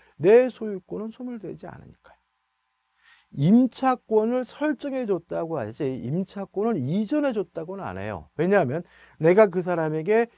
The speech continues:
임차권을 주더라도 내 소유권이 뭐 되는 건 아니에요? 소멸되는 것은 아니니까.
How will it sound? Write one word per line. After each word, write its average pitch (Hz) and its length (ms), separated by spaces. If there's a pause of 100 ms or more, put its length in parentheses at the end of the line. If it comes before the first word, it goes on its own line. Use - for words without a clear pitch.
(120)
임차권을 220 800
주더라도 131 680 (260)
내 170 340
소유권이 139 600
뭐 87 180
되는 95 240
건 92 140
아니에요? 120 400
소멸되는 185 500
것은 95 240
아니니까. - 280